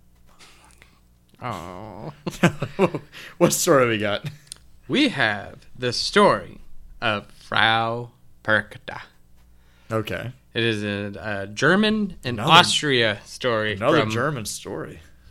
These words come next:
Speaker 1: from the, uh, twelve hundreds?
Speaker 2: This is
Speaker 1: Um,
Speaker 2: the, uh, this is the third one we've had? This is, like, a third German story we've had?
Speaker 1: Mo-, uh, the last one was Icelandic, I believe.
Speaker 2: Oh, was it?
Speaker 1: Yeah.
Speaker 2: But did it connect in Germany?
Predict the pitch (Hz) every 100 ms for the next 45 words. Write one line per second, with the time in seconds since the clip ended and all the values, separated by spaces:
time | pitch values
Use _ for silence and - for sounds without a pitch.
0 | - - 135 117 113 110 113 110 104 98
1 | 113 104 95 90 120 - - - - -
2 | - - - - - - - 147 202 208
3 | 175 220 294 - - - - - 131 131
4 | 120 117 110 107 104 104 104 104 - _
5 | _ _ _ _ _ _ - 123 120 101
6 | 120 143 175 185 190 190 214 220 _ -
7 | 127 120 113 107 - 123 131 120 135 139
8 | 135 - 131 147 147 147 151 147 147 233
9 | 269 160 170 170 165 165 160 151 190 240
10 | - 269 202 139 135 - - 147 156 151
11 | 123 - 104 104 90 90 107 95 110 139
12 | - - 147 123 107 - 147 170 143 127
13 | 147 190 185 214 220 226